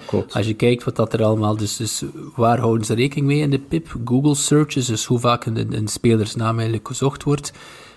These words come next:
Speaker 2: Eh, de M V P-index, dat is eigenlijk dan de, zijn reach op social media. Ehm, dan heb je nog eens dat Meltwater mentions, is dat dan. Eh, dat trackt hoe vaak je gementioned wordt op global media. Nielsen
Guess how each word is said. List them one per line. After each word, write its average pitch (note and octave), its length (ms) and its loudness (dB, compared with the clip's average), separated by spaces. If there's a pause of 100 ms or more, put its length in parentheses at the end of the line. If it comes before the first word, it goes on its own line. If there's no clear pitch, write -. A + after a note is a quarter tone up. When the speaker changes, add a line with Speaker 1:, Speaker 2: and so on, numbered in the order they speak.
Speaker 2:
Eh, - 80 -12 (320)
de G#2 200 0
M B2+ 200 4
V A#2 180 0 (160)
P-index, C#3+ 680 0
dat A#2 140 -2
is A2 120 -2
eigenlijk A2 280 0
dan G#2+ 160 2
de, A2+ 200 -4
zijn A2 280 2
reach B2+ 580 -2 (160)
op A#2 220 0
social A2 460 0
media. C#3+ 460 2 (720)
Ehm, G#2+ 520 2
dan G#2+ 200 0
heb G#2+ 160 -4
je A2+ 60 -8
nog A2 180 -4
eens G#2+ 120 -4
dat A2 220 -6
Meltwater A2+ 680 0
mentions, C3+ 580 -2
is B2 80 -2
dat B2+ 200 -4
dan. C#3 240 -2 (420)
Eh, A2 200 -2 (120)
dat G#2 200 -6
trackt - 480 -2
hoe A#2 180 2
vaak A2+ 260 2
je G#2+ 180 -2
gementioned G#2+ 680 -2
wordt C#3 240 0
op A#2 180 -4
global C3 300 2
media. C3+ 280 0
Nielsen C#3+ 640 4